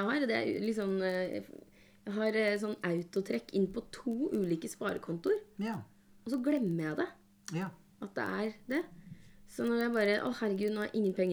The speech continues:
Speaker 1: igjen", og så går jeg inn på nettbanken, så bare, "Oi, shit, jeg har jo to sparekontoer hvor det har blitt trekt inn penger uten at
Speaker 2: Lang
Speaker 1: jeg har,
Speaker 2: periode, liksom.
Speaker 1: ja, som
Speaker 2: Ja.
Speaker 1: jeg har glemt."
Speaker 2: Mm.
Speaker 1: Og det er jo litt lurt.
Speaker 2: Det er deilig.
Speaker 1: Mm.
Speaker 2: Ja.
Speaker 1: Og autotrekk,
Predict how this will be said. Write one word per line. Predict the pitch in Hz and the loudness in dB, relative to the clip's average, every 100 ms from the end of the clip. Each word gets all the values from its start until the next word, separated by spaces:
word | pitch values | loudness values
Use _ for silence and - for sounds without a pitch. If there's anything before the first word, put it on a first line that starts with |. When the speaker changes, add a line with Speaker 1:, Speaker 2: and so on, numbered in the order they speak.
| 170 | 2
Speaker 1:
igjen", | 220 | 0
og | - | -2
så | 208 | -4
går | 214 196 | 0 0
jeg | |
inn | 185 | 0
på | - | -2
nettbanken, | 185 190 165 190 | -4 -2 -2 -2
så | 226 | 0
bare, | 214 | 0
"Oi, | - 466 | 4 4
shit, | - 508 | 4 0
jeg | 453 | 4
har | 415 | 4
jo | 403 | 4
to | 285 | 2
sparekontoer | 285 - 214 196 196 - | 2 2 2 2 2 2
hvor | 233 - | 4 4
det | |
har | 226 | 4
blitt | 220 220 | 2 0
trekt | - 226 - | -2 -4 0
inn | 180 190 | 0 2
penger | 190 175 175 190 - - - - - - - - - | 2 4 2 0 -4 -20 -20 -20 -20 -20 -20 -20 -6
uten | - - | -4 2
at | - | 4
Speaker 2:
Lang | 117 | 4
Speaker 1:
jeg | 196 | 4
har, | 185 | 4
Speaker 2:
periode, | 190 120 202 | 4 2 0
liksom. | 208 202 | -2 0
Speaker 1:
ja, | 233 | 2
som | 247 | 4
Speaker 2:
Ja. | 240 | 4
Speaker 1:
jeg | 226 | 4
har | |
glemt." | 196 185 302 - 156 | 4 6 6 2 0
Speaker 2:
Mm. | 160 151 113 131 - - - - - - - - - | 0 0 -2 -6 -12 -20 -20 -20 -20 -20 -20 -12 -4
Speaker 1:
Og | |
det | 254 | 2
er | 494 | 6
jo | 381 | 6
litt | 254 | 6
lurt. | 180 165 | 0 -2
Speaker 2:
Det | - 143 | -2 -2
er | 180 | 0
deilig. | 139 98 92 | 0 -2 -4
Speaker 1:
Mm. | 285 262 233 269 | 0 2 2 0
Speaker 2:
Ja. | 170 - | -2 -2
Speaker 1:
Og | 254 - - | -2 -4 -4
autotrekk, | - 233 - 254 294 - | 2 2 2 0 0 -2